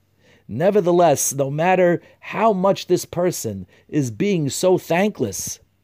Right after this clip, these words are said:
and so ungrateful for everything that you give to him, that he disappoints you and goes against you, don't stop doing taiva.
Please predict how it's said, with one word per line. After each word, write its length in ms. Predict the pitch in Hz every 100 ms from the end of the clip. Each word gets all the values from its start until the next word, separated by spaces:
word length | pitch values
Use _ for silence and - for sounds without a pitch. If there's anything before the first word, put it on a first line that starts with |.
| _ _ _
and 120 | 123 135
so 280 | - 170 -
ungrateful 720 | 185 190 135 185 202 - 120
for 120 | -
everything 400 | - 185 185 190
that 120 | 180
you 140 | 147 131
give 260 | 165 208
to 120 | - 131
him, 280 | 104 85 - _ _ _ _ _ _ -
that 240 | 139 156
he 160 | 143 160
disappoints 760 | 135 190 170 - 170 208 190 -
you 180 | 123 107
and 120 | 127
goes 240 | 165 170
against 600 | 156 120 180 254 - -
you, 320 | 135 107 110 _ _ _ _ _ _ _ _ _ _ - 95
don't 440 | 143 160 185 -
stop 520 | - - 151 131 - - 101
doing 320 | 127 139 135
taiva. 500 | - 127 120 95 87